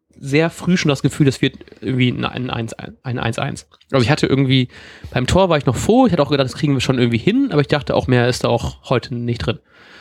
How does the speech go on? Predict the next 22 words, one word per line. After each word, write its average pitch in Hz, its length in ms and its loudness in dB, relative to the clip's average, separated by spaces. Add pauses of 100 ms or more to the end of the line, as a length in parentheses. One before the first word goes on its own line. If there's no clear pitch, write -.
(140)
So, 117 180 -2
und 110 80 -8
deswegen 117 280 -4
fand 120 100 -2
ich 120 60 -2
das 120 160 -2
sehr, 113 340 2 (1400)
ja, 104 260 -2
störend, 123 360 0
wenn 113 80 0
du 117 80 0
gerade - 160 -4
noch 117 100 -2
mitbekommst, 123 480 -4
wie 117 60 0
Schalke 117 400 -2
auf - 80 -10
dem 117 80 -8
Platz - 220 -4
daneben 123 380 0
<laughs> - 0 -
einfach 156 680 0